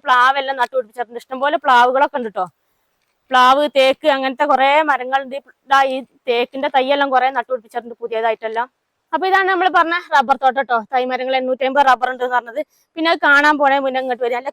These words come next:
കിടിലൻ ഒരു വ്യൂ കാണിച്ചു തരാം, ഇങ്ങോട്ട് വരും. ഇത് നോക്ക്, ഇവിടുന്ന് അങ്ങോട്ട് കാണണ്ട എന്താ സ്റ്റൈൽ അറിയോ? നല്ല വ്യൂ ഉള്ള ഒരു സ്ഥലമാണ് ട്ടോ. അത് നോക്കിയേ, നമ്മളെ പറമ്പിലാണെങ്കിൽ ഏകദേശം പത്ത് നാപ്പതോളം കായ്ക്കുന്ന തെങ്ങുണ്ട്, അതുപോലെ ഒരു പത്തിരുന്നൂറ് കവുങ്ങുണ്ട്.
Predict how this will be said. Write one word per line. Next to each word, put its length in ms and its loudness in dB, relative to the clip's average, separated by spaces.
കിടിലൻ 420 -4
ഒരു 140 -12
വ്യൂ 100 -4
കാണിച്ചു 240 -6
തരാം, 140 -6
ഇങ്ങോട്ട് 180 -8
വരും. 160 -18
ഇത് 100 -4
നോക്ക്, 220 -2
ഇവിടുന്ന് 220 -2
അങ്ങോട്ട് 220 -4
കാണണ്ട 280 0
എന്താ 420 -2
സ്റ്റൈൽ 460 -4
അറിയോ? 180 -4
നല്ല 140 -6
വ്യൂ 160 -2
ഉള്ള 160 0
ഒരു 100 2
സ്ഥലമാണ് 300 0
ട്ടോ. 80 0
അത് 160 -4
നോക്കിയേ, 260 -4
നമ്മളെ 180 0
പറമ്പിലാണെങ്കിൽ 560 0
ഏകദേശം 320 -2
പത്ത് 200 -4
നാപ്പതോളം 540 0
കായ്ക്കുന്ന 500 2
തെങ്ങുണ്ട്, 460 -4
അതുപോലെ 280 2
ഒരു 100 2
പത്തിരുന്നൂറ് 560 0
കവുങ്ങുണ്ട്. 580 0